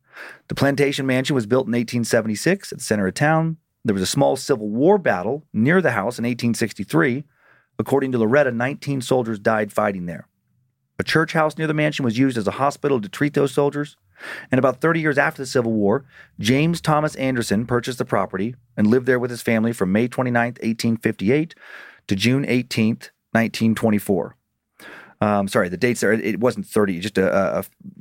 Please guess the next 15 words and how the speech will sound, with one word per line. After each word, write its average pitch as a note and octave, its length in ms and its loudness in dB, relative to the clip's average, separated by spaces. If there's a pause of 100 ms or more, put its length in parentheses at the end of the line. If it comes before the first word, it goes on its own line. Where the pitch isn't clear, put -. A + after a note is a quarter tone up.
(120)
during C#3 280 2
the G2+ 60 -2
Civil E2+ 240 -4
War. D#2+ 280 -8
That F#2 120 0
was F2 120 -2
a F2 60 0
weird, F2+ 460 0
I - 60 -8
don't E2+ 100 -2
know E2 80 -2
what E2+ 120 -4
that D#2 100 -2
phrasing D2+ 240 -4
was. - 160 -6